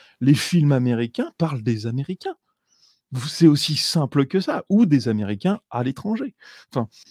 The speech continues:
vraiment, je pense qu'il y a, il y a, il y a un problème de, d'horizontalité de leur culture qu'il faut bien comprendre. C'est une culture qui est simple à comprendre, qui est très riche, mais qui est simple à comprendre, dans le sens où, euh, ils vont pas réfléchir à savoir s'ils ont raison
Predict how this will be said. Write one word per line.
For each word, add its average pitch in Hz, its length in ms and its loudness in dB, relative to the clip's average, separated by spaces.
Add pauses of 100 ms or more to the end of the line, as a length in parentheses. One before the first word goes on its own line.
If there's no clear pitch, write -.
(1200)
vraiment, 196 440 0
je - 80 -8
pense 170 180 -6
qu'il 147 140 -6
y - 20 -4
a, - 20 -8
il 131 80 -10
y 135 60 -6
a, 131 180 -4
il 123 60 -10
y 131 80 -4
a 131 100 -2
un 131 80 -6
problème 160 540 -4
de, 127 220 -6 (320)
d'horizontalité 160 1000 -2
de 151 60 -10
leur 147 180 -8
culture 170 360 -10
qu'il - 180 -20
faut 117 160 -14
bien 214 240 -12
comprendre. 269 380 -12
C'est - 100 -12
une 127 60 -10
culture 160 360 -14
qui - 140 -12
est 107 100 -14
simple 214 300 -10
à 120 40 -16
comprendre, - 540 -10 (360)
qui - 160 -6
est 113 100 -2
très 110 220 -8
riche, 151 420 -6
mais 113 80 -14
qui - 160 -10
est 90 120 -8
simple - 380 -8
à 117 60 -18
comprendre, 131 600 -12 (320)
dans 104 140 -2
le 107 60 -4
sens 220 420 -6 (100)
où, 214 260 -2 (360)
euh, 110 280 -2
ils 160 140 0
vont 147 200 -2
pas 214 240 0
réfléchir 170 640 -6
à 135 60 -6
savoir 135 360 -4
s'ils 123 360 -12
ont 113 120 -2
raison 120 380 -4